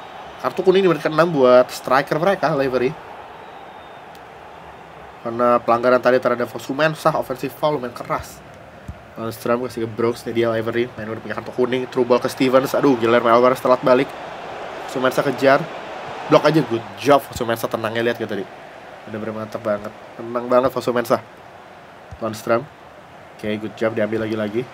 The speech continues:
Terus counter mungkin, Egy Mona Fikri kasih ke Terence Puhiri,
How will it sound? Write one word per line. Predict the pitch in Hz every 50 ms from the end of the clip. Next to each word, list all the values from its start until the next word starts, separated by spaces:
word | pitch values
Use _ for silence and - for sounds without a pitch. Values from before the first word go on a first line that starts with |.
| - - - - - - - - - - - - - - - - - - - - - - - - - - - - - - - - - -
Terus | 107 104 - -
counter | 104 110 110 110 127 123
mungkin, | 120 110 - 123 139 -
Egy | 110 110
Mona | 110 113 113 117 -
Fikri | 127 113 113 - 120
kasih | - - - 117
ke | 135
Terence | - 117 110 113 113 -
Puhiri, | 117 120 120 120 113 123 143